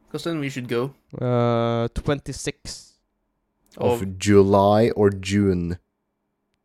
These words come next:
Speaker 2: Th-, the first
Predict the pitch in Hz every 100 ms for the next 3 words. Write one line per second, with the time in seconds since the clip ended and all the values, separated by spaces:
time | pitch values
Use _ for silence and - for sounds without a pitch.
0 | _ _ _ _ _ _ _ _ _ _
1 | _ _ _ 107 113 127 147 131 127 -
2 | _ -